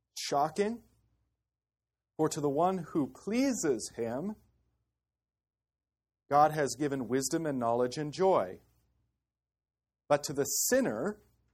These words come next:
he has given the business of gathering and collecting only to give to the one who pleases God.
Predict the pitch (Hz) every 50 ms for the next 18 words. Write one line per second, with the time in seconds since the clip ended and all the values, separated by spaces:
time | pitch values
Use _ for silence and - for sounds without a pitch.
0 | _ _ _ _ _ _ _ _ _ _ - - 165 156 143 123 127 175 170 175
1 | 175 165 147 139 - - 156 160 156 151 156 190 190 190 190 - - - - 139
2 | 151 147 135 120 131 127 131 131 135 151 156 156 156 156 151 147 147 - - 147
3 | 131 123 120 - - 156 160 160 156 160 160 165 160 - 156 135 165 170 170 170
4 | - 185 180 180 175 175 202 233 269 262 208 143 147 143 117 - 147 139 127 113
5 | - 117 113 107 - - 117 98 95 98 95 90 -